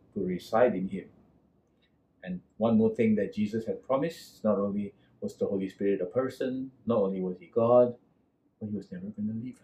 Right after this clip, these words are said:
us. It's not about the Spirit that lies in the area of the power works that we could do through the Holy Spirit, which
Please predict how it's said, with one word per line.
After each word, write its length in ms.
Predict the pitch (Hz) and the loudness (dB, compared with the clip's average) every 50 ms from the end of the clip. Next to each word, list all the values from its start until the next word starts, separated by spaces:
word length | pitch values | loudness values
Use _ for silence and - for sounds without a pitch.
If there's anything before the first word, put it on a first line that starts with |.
| - | -20
us. 320 | _ - - - - _ _ _ - - - - - - - - _ _ - - - | _ -20 -20 -20 -20 _ _ _ -20 -20 -20 -20 -20 -20 -20 -20 _ _ -20 -20 -20
It's 140 | - - | 2 10
not 200 | - 180 175 156 | 12 12 12 12
about 260 | 123 131 139 135 - 117 | 12 12 10 10 10 8
the 80 | 123 | 4
Spirit 460 | 117 - - 139 139 135 143 143 139 | 2 2 2 2 6 8 8 8 8
that 220 | 127 120 120 - 123 | 6 4 4 4 4
lies 360 | 123 123 123 123 120 - - - | 4 6 6 6 4 2 -2 0
in 220 | 139 120 117 113 110 | 2 6 8 8 8
the 120 | 113 113 | 8 8
area 380 | 110 113 113 113 117 131 - 107 | 6 6 6 8 8 6 6 4
of 160 | 107 - - | 2 0 -2
the 140 | - - - - - | -4 -4 -4 -6 -8
power 560 | - - - - 135 135 131 127 120 110 104 | -8 -6 -4 0 6 8 10 10 10 10 10
works 680 | 104 104 107 107 107 113 113 - - - - - - - | 8 8 6 8 8 6 6 2 -2 -12 -14 -16 0 4
that 180 | 107 98 - | 4 4 6
we 160 | 92 92 98 95 | 4 2 0 -2
could 300 | - - 113 92 85 85 | -2 -2 -4 -4 -2 -2
do 360 | 98 90 90 104 123 - - - | -2 0 0 0 0 -2 -4 -4
through 240 | - 120 120 113 | -2 2 4 4
the 100 | 92 107 | 4 4
Holy 280 | 92 - 92 92 92 90 | 2 2 0 -4 -4 -4
Spirit, 440 | - - - 87 85 - - - - | -6 -8 -6 -4 -2 -2 -4 -2 -2
which 380 | 98 92 - - - - - | -2 -2 -2 -4 -10 -16 -16